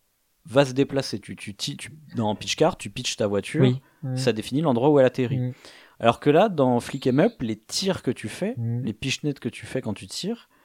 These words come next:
Speaker 1: c'est juste des tirs et
Speaker 2: Tu tires la balle, en fait.
Speaker 1: tu tires la balle, mais
Speaker 2: Tu
Speaker 1: ton
Speaker 2: tires la
Speaker 1: cow-boy
Speaker 2: balle.
Speaker 1: reste sur place,
Speaker 2: Oui.
Speaker 1: tu vois.
Speaker 2: Mm.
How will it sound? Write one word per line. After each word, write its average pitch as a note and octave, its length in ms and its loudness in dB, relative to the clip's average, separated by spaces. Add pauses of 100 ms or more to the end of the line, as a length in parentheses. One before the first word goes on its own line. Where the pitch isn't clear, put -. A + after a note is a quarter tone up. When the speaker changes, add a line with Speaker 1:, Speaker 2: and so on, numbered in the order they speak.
(240)
Speaker 1:
c'est - 180 -4
juste E3+ 180 -2
des C#3+ 160 2
tirs F#3 400 -2 (300)
et G#2+ 720 -2 (160)
Speaker 2:
Tu - 100 -14
tires A2 180 0
la A2+ 80 4
balle, B2 220 4
en G#2+ 40 2
fait. G2+ 140 -2
Speaker 1:
tu C3+ 100 -8
tires F3 160 2
la C3 100 10
balle, F3 200 8
mais C#3 80 4
Speaker 2:
Tu A#2+ 60 -2
Speaker 1:
ton B2 80 0
Speaker 2:
tires - 120 -2
la C#3+ 60 8
Speaker 1:
cow-boy E3 220 10
Speaker 2:
balle. D#3+ 80 4
Speaker 1:
reste D3+ 260 0
sur - 180 -6
place, B2+ 240 -4
Speaker 2:
Oui. A2 120 0
Speaker 1:
tu A2 120 -10
vois. G#2+ 180 -8
Speaker 2:
Mm. A2+ 120 -6